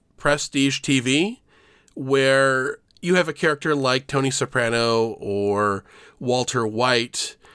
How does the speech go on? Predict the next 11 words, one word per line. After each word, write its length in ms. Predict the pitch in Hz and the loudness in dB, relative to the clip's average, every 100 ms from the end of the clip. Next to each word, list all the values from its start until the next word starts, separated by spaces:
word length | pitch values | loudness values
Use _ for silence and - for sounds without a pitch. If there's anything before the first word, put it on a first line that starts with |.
| - _ - | -20 _ -6
or 300 | 107 107 107 | 0 2 2
Don 340 | 113 127 127 117 | 0 0 0 0
Draper, 600 | 117 127 131 127 113 107 | 0 0 2 2 0 -2
who 480 | 139 131 123 123 120 | -2 0 0 -2 -6
frequently 560 | - - 247 294 233 156 | -10 -2 -2 0 0 2
do 160 | 135 120 | 2 0
terrible 580 | - - 214 196 120 | -6 0 2 2 0
shit, 320 | 107 147 117 135 | -6 -2 -2 0
often 460 | 180 233 180 135 - - | -2 0 -2 -2 -8 -2
unforgivable 840 | 175 220 - 190 147 160 196 151 117 | 0 0 -2 -4 0 2 2 0 -4
shit, 460 | - 101 - - | -2 -4 -4 -14